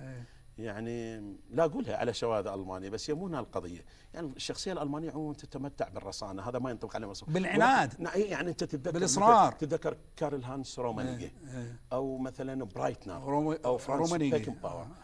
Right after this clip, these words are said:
Speaker 2: أو بونهوف.
Speaker 1: آه.
Speaker 2: هذا المنتخب اللي العرق الآري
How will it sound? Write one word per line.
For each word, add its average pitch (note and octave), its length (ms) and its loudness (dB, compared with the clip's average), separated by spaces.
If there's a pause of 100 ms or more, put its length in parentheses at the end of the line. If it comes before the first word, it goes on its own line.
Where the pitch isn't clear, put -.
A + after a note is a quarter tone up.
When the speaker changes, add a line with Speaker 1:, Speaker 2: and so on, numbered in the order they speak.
(160)
Speaker 2:
أو C#3 140 6
بونهوف. G#2+ 720 -2
Speaker 1:
آه. C#3 140 -2
Speaker 2:
هذا D#3 100 2
المنتخب C3 680 -4
اللي B2 440 -6
العرق B2+ 440 -2
الآري A#2 680 0